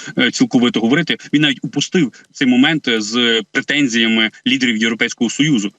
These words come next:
Він навіть їх взагалі не згадав. Це також дуже важливо, насправді. Це такий нібито невагомий факт, але він дуже важливий. Це означає, що він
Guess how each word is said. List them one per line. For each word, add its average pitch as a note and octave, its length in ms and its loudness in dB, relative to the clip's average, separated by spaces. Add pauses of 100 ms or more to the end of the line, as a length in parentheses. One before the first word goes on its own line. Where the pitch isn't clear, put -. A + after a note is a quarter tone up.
Він C3 80 4
навіть C3 200 0
їх B2 100 -4
взагалі C3 220 0
не A#2 80 2
згадав. G2 340 -8 (360)
Це C3 60 -4
також F3 220 0
дуже A2 220 0
важливо, G#2+ 320 0
насправді. G#2 480 -2
Це G#2+ 340 0 (240)
такий B2+ 180 0
нібито C3 480 2 (180)
невагомий C#3+ 500 2
факт, A#2+ 260 -4
але A#2+ 120 -2
він B2+ 120 2
дуже B2+ 200 2
важливий. A#2+ 380 0
Це B2 100 -4
означає, B2+ 420 0
що - 140 -2
він C3 100 2